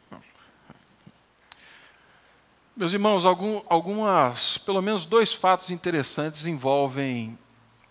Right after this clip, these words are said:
não só esse texto, mas o capítulo oito, o capítulo nove e o capítulo dez do Evangelho de Marcos. Um pouquinho antes,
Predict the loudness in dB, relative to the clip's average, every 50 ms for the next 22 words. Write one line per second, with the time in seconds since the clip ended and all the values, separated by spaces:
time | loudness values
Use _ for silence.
0 | _ _ _ _ _ _ -20 _ _ _ _ _ _ -6 -2 -2 0 0 2 4
1 | 4 4 4 2 -2 -4 -4 -4 -4 -4 -4 -6 -8 -6 -4 -4 -4 -4 -2 -4
2 | -4 -4 -4 -12 -10 -8 -8 -6 -2 -2 -2 -2 -2 -4 -10 -14 -12 -12 -12 -4
3 | 0 0 0 0 -2 -10 -10 -8 -8 -6 -6 -2 -2 0 0 0 0 -2 -6 -8
4 | -8 -8 -6 -6 -6 -6 -6 -12 -10 -8 -10 -8 -4 -2 -2 0 0 -2 -2 -4
5 | -8 -8 -8 -6 -4 -4 -4 -4 -6 -4 -4 -4 -4 -4 -6 -6 -6 -6 -6 -8
6 | -10 -14 -18 -16 -14 -14 -14 -16 -20 _ _ _ _ -20 -20 _ _ _ _ -20
7 | _ -20 -20 -20 -20 -20 -20 -20 -18 -16 -10 -6 -6 -4 -2 0 0 2 4 4
8 | 4 4 2 -2 -4 -2 -2 -2 -2 -2 -6